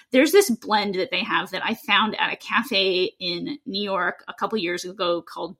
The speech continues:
Big Trouble. It's their blend that is the most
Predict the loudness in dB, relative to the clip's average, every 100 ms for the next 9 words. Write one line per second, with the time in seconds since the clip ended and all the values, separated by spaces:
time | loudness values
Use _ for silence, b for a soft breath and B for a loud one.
0 | -2 -2 -2 -6 -4 -2 0 -2 b b
1 | b -10 -2 0 0 -4 -2 4 4 2
2 | -2 0 0 0 -6 -12 -8 -4 -4 0
3 | 2 4 2 -2